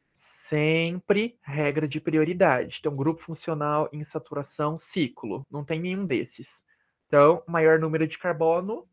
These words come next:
não vai só impactar pra gente achar a cadeia principal, não pra gente contar os carbonos. Então, aí, pra contar os carbonos, a gente vai do ciclo pro maior número de ra-, de ramificações, tá? Assim em diante.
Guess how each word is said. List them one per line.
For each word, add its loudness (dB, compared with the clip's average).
não -8
vai 2
só 0
impactar 0
pra -2
gente -6
achar 0
a -4
cadeia -2
principal, -4
não -8
pra -6
gente -12
contar -2
os -18
carbonos. -6
Então, -4
aí, -2
pra -4
contar -4
os -8
carbonos, -2
a -2
gente -10
vai -4
do -8
ciclo -6
pro -6
maior 0
número -4
de -4
ra-, -6
de -10
ramificações, -6
tá? -4
Assim -12
em -6
diante. -8